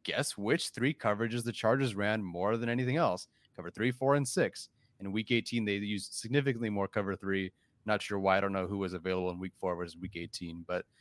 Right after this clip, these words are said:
you know, but it's not like everyone ran this against the Raiders and Carr struggled. In fact, you know, cover three, you know,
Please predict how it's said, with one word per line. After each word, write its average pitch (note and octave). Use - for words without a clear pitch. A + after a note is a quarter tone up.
you A#2
know, -
but C#3
it's C#3
not A3
like D3+
everyone D3
ran C3+
this A#2
against G#2+
the G2
Raiders G#2+
and G2+
Carr G2
struggled. G#2
In F#2
fact, G2+
you A#2
know, G2
cover B2
three, G2
you A2
know, F#2+